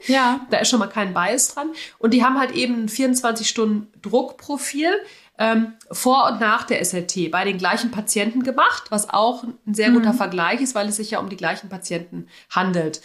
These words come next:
Speaker 2: Und, ähm, haben halt eben, ähm, gefunden, dass die, ähm, dass der mittlere vierundzwanzig Stunden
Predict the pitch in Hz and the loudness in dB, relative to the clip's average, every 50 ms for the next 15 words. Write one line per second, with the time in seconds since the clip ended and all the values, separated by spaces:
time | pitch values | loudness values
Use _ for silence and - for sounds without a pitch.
0 | - - - - - - 214 214 214 214 - - 214 214 214 214 208 - - - | -16 -18 -18 -14 -4 2 4 4 4 4 2 -2 0 2 2 0 -2 -4 -8 -2
1 | - 220 220 247 302 311 285 254 254 - - 233 254 269 285 277 - - - 233 | 2 2 4 4 4 2 2 0 -2 -4 -4 -2 -2 -2 -2 -4 -6 -2 0 0
2 | 226 220 220 220 220 - - 214 208 - - 233 247 294 320 370 427 440 - - | 2 2 0 -2 -6 -6 -6 -6 -4 0 0 2 2 2 2 0 -2 -4 -8 -14
3 | _ _ _ _ _ - - - 196 208 214 220 220 - - - - 226 226 226 | _ _ _ _ _ -12 -4 -2 0 2 2 2 2 0 -2 -2 -2 -2 -2 -2
4 | 220 220 - - - 208 202 208 208 208 208 208 - - - _ _ _ - 214 | -2 -4 -4 -2 0 2 2 2 0 0 -2 -4 -6 -18 -20 _ _ _ 0 0
5 | 214 214 220 196 156 147 147 196 196 240 330 330 - - 339 302 269 262 247 247 | 0 2 2 2 0 0 0 0 0 0 0 0 0 0 0 2 2 2 0 0
6 | 247 - - - _ _ - - - 254 247 247 247 - 226 208 208 214 208 - | 0 -4 -12 -20 _ _ -6 0 4 4 4 4 4 2 0 0 0 0 0 -2
7 | - - 208 226 269 262 330 330 330 330 | 0 0 0 0 0 2 2 0 0 -2